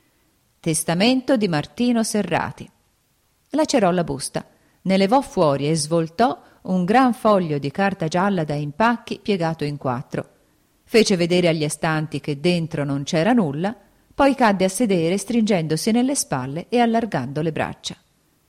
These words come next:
Rimasero tutti in silenzio per una diecina di minuti,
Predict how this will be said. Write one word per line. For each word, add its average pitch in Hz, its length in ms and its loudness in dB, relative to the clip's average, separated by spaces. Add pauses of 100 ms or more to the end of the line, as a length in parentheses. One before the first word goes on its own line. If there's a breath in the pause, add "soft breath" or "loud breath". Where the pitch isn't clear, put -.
(520)
Rimasero 220 560 4
tutti 262 260 -2
in 175 80 -2
silenzio 220 460 0
per 185 160 -2
una 180 160 0
diecina 180 440 -2
di 160 120 -4
minuti, 143 440 -4